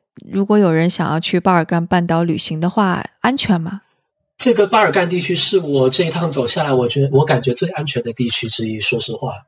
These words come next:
Speaker 2: 这个很有意思。
Speaker 1: 比欧洲还要
Speaker 2: 比西欧要安全。
Speaker 1: 安全吗？
Speaker 2: 对，这边比如说在贝尔格莱德还有萨拉热窝吧，唯一比较显眼的安全隐患就是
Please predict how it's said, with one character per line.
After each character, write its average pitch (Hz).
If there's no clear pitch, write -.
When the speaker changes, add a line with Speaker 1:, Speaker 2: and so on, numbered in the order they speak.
Speaker 2:
这 202
个 165
很 131
有 123
意 127
思。 127
Speaker 1:
比 -
欧 220
洲 220
还 220
要 180
Speaker 2:
比 147
西 180
欧 180
要 180
安 151
全。 127
Speaker 1:
安 107
全 101
吗？ 101
Speaker 2:
对， 156
这 277
边 240
比 151
如 147
说 196
在 208
贝 208
尔 156
格 147
莱 147
德 147
还 147
有 139
萨 165
拉 156
热 165
窝 160
吧， -
唯 160
一 262
比 139
较 170
显 -
眼 147
的 131
安 175
全 156
隐 123
患 135
就 139
是 135